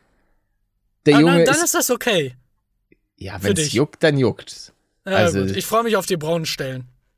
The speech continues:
Speaker 2: auf dem Boden. Ähm, ja, habt ihr sowieso wahrscheinlich die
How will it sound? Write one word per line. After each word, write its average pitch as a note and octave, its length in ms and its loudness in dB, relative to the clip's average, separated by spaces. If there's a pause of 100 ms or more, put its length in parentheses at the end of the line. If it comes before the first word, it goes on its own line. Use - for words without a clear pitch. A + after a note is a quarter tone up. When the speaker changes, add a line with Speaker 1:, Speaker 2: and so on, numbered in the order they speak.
Speaker 2:
auf E3 180 -6
dem D#3+ 100 -8
Boden. B2+ 360 -10 (840)
Ähm, F3+ 560 -2 (880)
ja, G3+ 360 -2
habt A3 220 -4
ihr A3+ 100 2
sowieso G#3 340 -2
wahrscheinlich G3+ 440 -2
die F3 420 -6